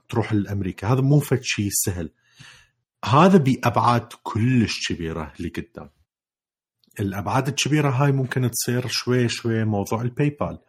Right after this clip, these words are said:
شوي شوي البنوك والمواقع الثواية تبدي تعترف بينا،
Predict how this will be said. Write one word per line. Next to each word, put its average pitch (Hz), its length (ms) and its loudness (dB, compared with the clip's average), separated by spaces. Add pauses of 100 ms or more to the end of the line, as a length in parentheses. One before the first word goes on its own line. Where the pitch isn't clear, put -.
(520)
شوي 113 300 0
شوي 110 280 0
البنوك 117 600 2 (460)
والمواقع 117 560 0
الثواية 117 1000 0
تبدي 98 220 -10
تعترف 123 460 -2
بينا، 104 460 -2